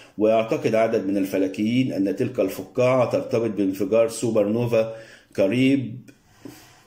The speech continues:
شكلت بقاياه البلسار سيجما التوأمان، وهو المصدر شديد الكثافة لأشعة جاما.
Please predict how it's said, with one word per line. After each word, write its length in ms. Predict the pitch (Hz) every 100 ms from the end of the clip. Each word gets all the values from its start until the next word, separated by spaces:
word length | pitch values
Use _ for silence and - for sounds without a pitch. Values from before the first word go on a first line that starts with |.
| _ _ _ - _ _ _
شكلت 580 | - 107 101 - 127 127
بقاياه 760 | 107 107 104 101 113 131 127 104
البلسار 680 | 101 101 98 - 120 123 117
سيجما 720 | - 131 127 117 120 117 101
التوأمان، 760 | 98 - 117 117 113 117 90
وهو 480 | 90 98 117 127 110
المصدر 460 | 98 104 120 113 107
شديد 360 | - 92 117
الكثافة 540 | 110 - 92 120 120 104
لأشعة 600 | 98 90 - 117 - 85
جاما. 340 | 92 85 78